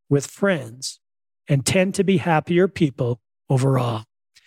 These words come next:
A few years ago, Adam Rifkin shared his simple giving practice called the five-minute favor, which I've spoken about before.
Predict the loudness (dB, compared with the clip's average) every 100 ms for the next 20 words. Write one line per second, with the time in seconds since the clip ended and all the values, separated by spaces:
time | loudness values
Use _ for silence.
0 | -20 -20 _ -4 2 2 4 4 4 0
1 | 0 2 2 2 2 2 2 0 2 4
2 | 4 2 0 -2 0 2 0 0 -2 0
3 | 0 0 -2 -6 -4 0 0 -2 -10 -8
4 | -8 -8 _ -6 0 2 2 -2 -6 _
5 | _ -2 0 2 0 2 0 0 0 2
6 | 2 0 -4 -4 0 -2 0 0 2 2
7 | 2 0 0 -2 2 4 2 -4